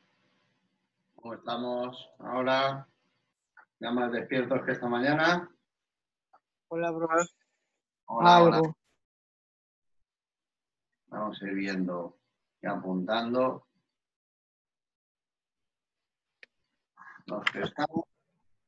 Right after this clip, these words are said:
Speaker 1: A ver. Umer Van ya está.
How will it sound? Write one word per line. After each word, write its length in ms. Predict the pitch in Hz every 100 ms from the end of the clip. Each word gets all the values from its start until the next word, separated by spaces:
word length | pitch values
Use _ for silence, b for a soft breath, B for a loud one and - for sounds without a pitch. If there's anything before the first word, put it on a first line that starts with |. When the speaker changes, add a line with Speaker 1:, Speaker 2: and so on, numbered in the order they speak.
| _
Speaker 1:
A 60 | 135
ver. 440 | 151 160 160 175 - - _ _ _ _ _ _ _ -
Umer 440 | 135 131 123 120
Van 240 | 127 127 110
ya 120 | 110
está. 760 | - - 170 185 196 190 -